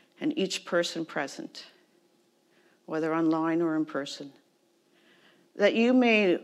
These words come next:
open our eyes and our hearts to what God knows we need to hear. And we thank you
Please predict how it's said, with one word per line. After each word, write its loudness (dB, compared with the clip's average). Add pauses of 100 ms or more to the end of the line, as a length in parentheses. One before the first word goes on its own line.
open 2
our 0
eyes 0
and -2
our -2
hearts -8 (280)
to -12
what -4
God -2 (320)
knows -4
we 0
need -2
to -10
hear. -14 (1800)
And -2
we 0
thank -4
you -10